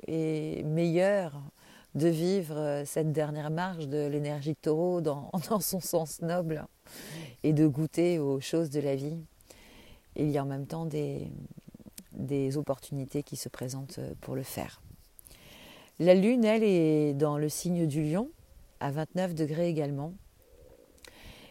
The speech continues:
Et l'énergie anoblie du Lion, c'est cette, euh, force vitale, cette force, euh,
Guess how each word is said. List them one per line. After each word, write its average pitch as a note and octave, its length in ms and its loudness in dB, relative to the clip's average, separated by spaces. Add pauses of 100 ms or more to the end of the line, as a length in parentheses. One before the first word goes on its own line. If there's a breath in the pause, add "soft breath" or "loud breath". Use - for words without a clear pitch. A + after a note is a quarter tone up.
(120)
Et D#3 60 4
l'énergie F#3 760 4
anoblie E3+ 480 4
du E3 140 2
Lion, F3+ 400 2
c'est D#3 180 -4
cette, - 360 -6
euh, D3 220 0
force - 440 -2
vitale, C#3+ 600 -2 (520 loud breath)
cette - 240 0
force, - 420 0
euh, D3 340 2